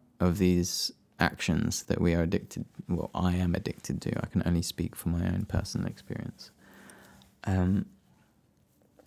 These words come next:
so yeah, when I'm looking at areas of my life that,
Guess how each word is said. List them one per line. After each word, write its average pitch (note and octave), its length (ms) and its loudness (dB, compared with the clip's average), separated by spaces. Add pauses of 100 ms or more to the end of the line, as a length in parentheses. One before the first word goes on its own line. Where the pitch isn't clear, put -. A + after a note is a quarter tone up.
(120)
so - 120 4
yeah, A2+ 160 10
when G#2+ 200 8
I'm C3+ 160 10
looking G#2 640 8 (1120)
at G2+ 320 4
areas G2 540 8
of F#2+ 240 4
my F2+ 160 6
life F2+ 580 -2
that, F2 260 -2